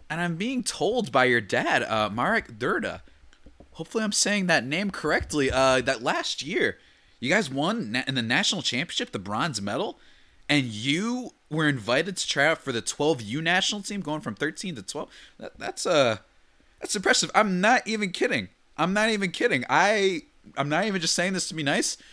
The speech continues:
You're already succeeding more, Mateo, <laughs> than I did, uh, as, as an athlete myself growing up.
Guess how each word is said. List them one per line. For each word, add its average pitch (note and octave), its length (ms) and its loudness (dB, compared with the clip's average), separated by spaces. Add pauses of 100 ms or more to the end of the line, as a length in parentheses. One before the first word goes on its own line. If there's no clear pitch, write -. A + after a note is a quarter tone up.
(120)
You're E3 300 6
already F3+ 640 6
succeeding F3+ 680 -2
more, D#3 400 2
Mateo, G2+ 540 -4
<laughs> - 60 -16
than D#3 180 4
I E3 220 4
did, C3 380 0 (260)
uh, C3+ 400 4 (180)
as, D3 200 0
as C#3+ 180 0
an C#3+ 100 0
athlete D#3+ 400 2
myself E3+ 440 4
growing G#2 300 2
up. E2 200 -8